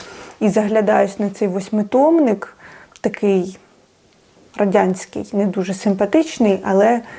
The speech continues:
де перекладено українською все. Хотілося б, звісно, в такій серії збирати, але, по-перше,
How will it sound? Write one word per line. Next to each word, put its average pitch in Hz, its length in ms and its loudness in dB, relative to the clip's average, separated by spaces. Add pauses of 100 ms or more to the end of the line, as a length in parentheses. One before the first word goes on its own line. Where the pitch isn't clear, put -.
(160)
де 214 120 4
перекладено 202 760 0
українською 190 840 0
все. 240 440 -2 (220)
Хотілося 233 500 4
б, 208 140 4
звісно, 220 800 4
в - 100 -12
такій 330 360 4
серії 190 760 2
збирати, 190 600 0
але, 196 180 0
по-перше, 220 640 -2